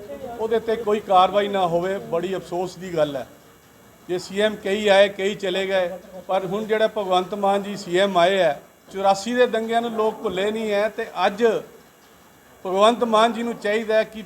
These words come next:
ਪਹਿਲੇ ਵਿਦੁਰ ਜੈਨ ਦੇ ਕੇਸ ਦੇ ਵਿੱਚ ਇਨਵੋਲਵਮੈਂਟ ਦੇ ਕੇ ਆਪਣੀ ਕਾਰਵਾਈ ਪੂਰੀ ਕਰੇ। ਔਰ ਜਿਹੜਾ ਜੈਨ ਸਾਹਿਬ ਦੇ, ਇਹਨਾਂ ਦੇ ਫਾਦਰ ਨੇ, ਵਿਦੁਰ ਜੈਨ ਦੇ ਫਾਦਰ, ਉਹਨਾਂ ਨੇ ਜਿਵੇਂ ਬੀੜਾ ਚੱਕਿਆ ਡੰਗ ਸਾਹਿਬ ਦੇ ਨਾਲ, ਉਹ ਪੰਜਾਬ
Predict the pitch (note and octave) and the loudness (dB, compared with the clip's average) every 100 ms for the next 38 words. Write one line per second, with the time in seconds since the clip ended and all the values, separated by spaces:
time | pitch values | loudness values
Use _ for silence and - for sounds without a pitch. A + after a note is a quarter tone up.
0 | - A3 B3+ C4 B3+ G3 - - _ _ | -10 -2 -2 4 2 2 -8 -20 _ _
1 | _ _ _ F#3 C#4+ B3+ G3+ G#3 A3 G#3+ | _ _ _ -4 2 2 4 4 4 2
2 | G#3+ G3 G3+ A#3 G#3 A#3+ G#3+ G#3 G#3 G3+ | -2 -2 2 2 4 2 2 0 -2 2
3 | F#3 A3 A#3+ A#3 G3 G3 G3 G3+ F#3 - | 6 6 6 2 2 -2 -2 -4 -4 -6
4 | - F3 G3+ G#3 G3+ F#3 F#3+ G3 F#3+ F3+ | -2 -2 0 -8 6 6 8 4 -2 -4
5 | G3 - G3+ A3 B3 - - - - - | -6 -4 -2 -2 -4 -14 -20 -20 -20 -2
6 | A3+ A3 E3+ A3+ B3+ A#3+ G#3+ - - _ | 2 2 4 6 8 6 4 -8 -20 _
7 | _ - C#3+ F#3 A#3 - A#3 A#3 A#3 A#3 | _ -18 -2 0 0 4 4 6 2 0
8 | A3+ G#3+ - F#3 G#3 A3+ A3+ G#3 G#3+ A#3 | 0 0 4 6 6 2 -2 -4 0 0
9 | G#3 G3+ G#3 G#3 F#3+ F3+ G3+ A3 G#3+ G#3+ | 0 -2 -2 -2 2 2 2 -2 -2 -2
10 | G#3 F3+ F#3 E3 F3 G3 F#3+ F#3 G3 F#3+ | -4 -4 -6 -4 0 0 0 -2 -2 2
11 | F3 F#3 G3+ G3 F#3+ F3+ F3 F#3+ F3+ D#3+ | 0 0 0 0 0 4 6 6 2 -4
12 | - - - _ _ A#3 A3+ A3 F#3+ G3 | -10 -20 -20 _ _ -4 -4 -6 2 6
13 | G3+ | 6